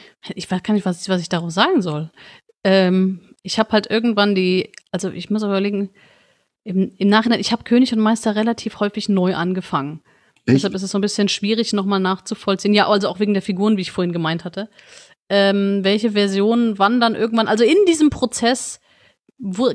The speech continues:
Speaker 1: äh, kristallisierte sich dann irgendwann die Story heraus. Ich hatte relativ früh im Vergleich zu den anderen Büchern schon einen Plot, aber der hat sich tatsächlich ganz am Schluss auch nochmal geändert.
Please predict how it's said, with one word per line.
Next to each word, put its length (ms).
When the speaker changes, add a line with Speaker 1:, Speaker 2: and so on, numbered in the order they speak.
Speaker 1:
äh, 100
kristallisierte 760
sich 120
dann 120
irgendwann 220
die 60
Story 280
heraus. 420
Ich 160
hatte 380
relativ 420
früh 500
im 140
Vergleich 340
zu 80
den 120
anderen 240
Büchern 340
schon 180
einen 100
Plot, 380
aber 300
der 160
hat 180
sich 140
tatsächlich 500
ganz 220
am 100
Schluss 240
auch 100
nochmal 260
geändert. 680